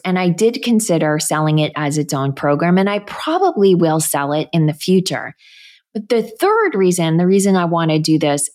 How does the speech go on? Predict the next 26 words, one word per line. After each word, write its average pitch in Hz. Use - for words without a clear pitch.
is 247
because 165
in 269
another 220
month 165
or 151
so, 151
we're 165
gonna 226
be 226
opening 170
up 151
the 156
doors 139
to -
the 143
receiving 139
school. -
And 202
what 247
I 403
realized 180
is 165
that 175
this 233
process 208